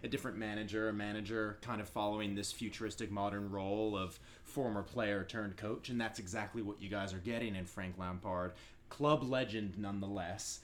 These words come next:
uh, put into a situation of, I think, s-, little pressure with the transfer ban kind of answering a lot of critics for him already as far as, like, who you're gonna be bringing in. You have a team that you get to play with.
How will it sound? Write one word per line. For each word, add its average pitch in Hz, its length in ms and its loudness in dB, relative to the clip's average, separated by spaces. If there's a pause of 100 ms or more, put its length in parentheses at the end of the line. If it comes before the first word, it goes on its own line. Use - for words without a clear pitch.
(200)
uh, 101 300 2
put 170 200 4
into 165 240 8
a 147 40 8
situation 135 580 2
of, 117 120 2
I 113 100 2
think, 135 400 -2 (880)
s-, - 240 -2
little 226 400 10
pressure 147 580 2
with 143 160 6
the - 60 -2
transfer 120 400 -2
ban 117 360 0
kind 123 220 -2
of 101 80 -2
answering 104 440 -2
a 104 60 -2
lot 98 200 2
of 92 100 -6
critics 101 340 -6
for 101 220 -4
him 101 140 -2
already 92 440 0
as 98 120 -2
far 92 240 0
as, 90 120 -6
like, 90 220 -4 (220)
who 165 160 8
you're 127 160 6
gonna 110 140 -2
be 101 100 0
bringing 104 340 0
in. 95 240 0
You 95 100 0
have 107 340 0
a 92 40 -2
team 95 380 -4
that 90 140 -6
you 90 100 -6
get - 220 -2
to - 60 -14
play 104 300 -2
with. 87 340 -4